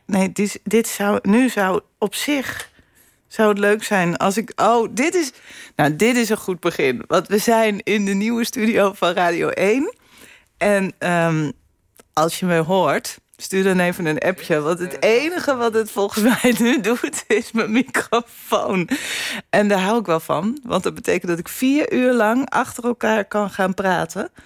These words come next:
Omdat ik ook geen telefoonlijnen heb en geen muziek. Nee hoor, geen muziek. Wordt aan alle kanten geprobeerd. Maar ik hoor alleen mezelf. Dus wat ik eventjes ga doen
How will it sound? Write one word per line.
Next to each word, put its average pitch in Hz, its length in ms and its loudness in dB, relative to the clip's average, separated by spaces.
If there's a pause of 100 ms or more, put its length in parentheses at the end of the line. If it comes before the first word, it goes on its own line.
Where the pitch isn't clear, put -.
(280)
Omdat 208 280 2
ik 190 120 -4
ook - 160 -2
geen 185 180 -2
telefoonlijnen 214 800 0
heb 233 300 -6 (160)
en 254 380 2
geen 220 580 0
muziek. 190 520 -2 (160)
Nee 180 220 0
hoor, 180 260 0
geen 190 420 0
muziek. 165 340 -4
Wordt 160 200 -4
aan 165 80 -2
alle 156 180 -2
kanten 170 300 -2
geprobeerd. 170 640 -6 (640)
Maar 170 260 2 (120)
ik 165 240 -4 (120)
hoor 185 360 4
alleen 202 800 2
mezelf. 185 640 0 (520)
Dus 180 180 0
wat 208 180 0
ik - 180 -8
eventjes 208 360 -2
ga - 160 -4
doen 240 320 2